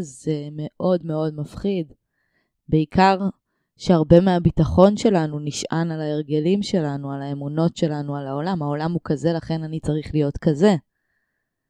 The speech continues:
וזה לא משנה אם למדנו את זה או הבנו את זה דרך טראומות או דרך חוויות או,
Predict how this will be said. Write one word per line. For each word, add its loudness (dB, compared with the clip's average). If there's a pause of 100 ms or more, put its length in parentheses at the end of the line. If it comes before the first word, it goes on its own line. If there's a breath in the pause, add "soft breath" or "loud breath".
(400)
וזה 6
לא 6
משנה 4
אם 0
למדנו 0
את -4
זה 4
או 6
הבנו 2
את 0
זה 0
דרך -2
טראומות -6
או -2
דרך -2
חוויות 4
או, 4